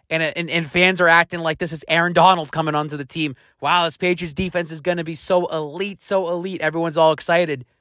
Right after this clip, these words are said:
And I do think things are going to come together for this Patriots defense.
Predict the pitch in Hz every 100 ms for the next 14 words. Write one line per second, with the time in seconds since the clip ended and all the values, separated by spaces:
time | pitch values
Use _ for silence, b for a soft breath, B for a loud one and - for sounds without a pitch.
0 | _ _ _ - 160 165 143 196 175 180
1 | - 175 170 160 160 165 156 170 165 147
2 | 143 151 147 139 _ _ - 156 151 165
3 | 156 151 135 - 151 135 135 117 -